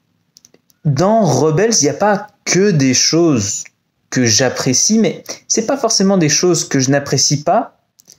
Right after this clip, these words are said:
parce que c'est pas parce qu'il y a des choses que tu ne comprends pas ou que tu ne sais pas d'où ça vient que c'est forcément mauvais.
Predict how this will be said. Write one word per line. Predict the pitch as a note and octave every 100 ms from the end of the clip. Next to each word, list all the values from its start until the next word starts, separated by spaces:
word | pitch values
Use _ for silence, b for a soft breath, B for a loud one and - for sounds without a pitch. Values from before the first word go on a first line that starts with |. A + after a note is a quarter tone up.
| B B B B B B _
parce | D3+ -
que | F3 D3
c'est | E3+ D3+
pas | G3+
parce | A3 C#3+
qu'il | -
y | C3
a |
des | B2+
choses | - D#3+
que | -
tu | -
ne | A#2
comprends | G#2+ E3 D#3 D#3 C#3
pas | C3+ D3 C3+
ou | A#2+ G#2+
que | G#2 -
tu | G#2+ -
ne | G#2+
sais | - A#2
pas | D#3
d'où | C3+
ça | B2 A#2+
vient | G#2 E3+ G3
que | D#3+
c'est | -
forcément | A2 A#2+ B2+ C3
mauvais. | D#3+ A#2 A2 G2+ -